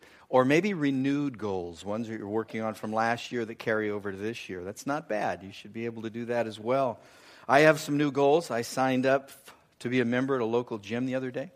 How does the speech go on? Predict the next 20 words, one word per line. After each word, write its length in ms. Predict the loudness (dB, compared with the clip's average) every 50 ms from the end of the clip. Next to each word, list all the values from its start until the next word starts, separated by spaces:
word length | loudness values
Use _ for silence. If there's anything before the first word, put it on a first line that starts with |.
| -20 _ _ _ _ _ _ _ _ -20 -20 -20 -20 -20 _ _ _ -10
And, 440 | -6 -4 -2 -2 -2 -4 -4 -4
uh, 80 | -2 -2
yep, 420 | -2 2 4 4 4 4 0 -14 -6 -2
I 240 | 0 2 2 2
am 180 | 0 -2 -4 -4
going 480 | -4 -4 -2 -2 0 0 -2 -2 -4 -4
to 160 | -6 -10 -8
be 140 | -6 -4 -4
a 60 | -4
new 120 | -6 -6
person 560 | -8 -6 -6 -6 -6 -6 -10 -14 -14 -14 -14 -14
this 220 | -12 -12 -10 -10
year. 240 | -8 -6 -6 -6 -8 -12 -16 -20 _ -20 _ _ _ _ _ _ _ -20 -16 -14 -12
Uh, 60 | -10 -8
I'm 260 | -8 -6 -6 -8 -6
cutting 300 | 0 2 2 2 2 2
back 340 | 2 2 2 2 0 -2 -4
on 140 | -6 -6
sugar. 400 | -6 -8 -6 -6 -6 -6 -6 -10 -10 _ _ _ _ _ -20 -20 -20 -20 _ _ _ -10
Uh, 260 | -8 -8 -8 -8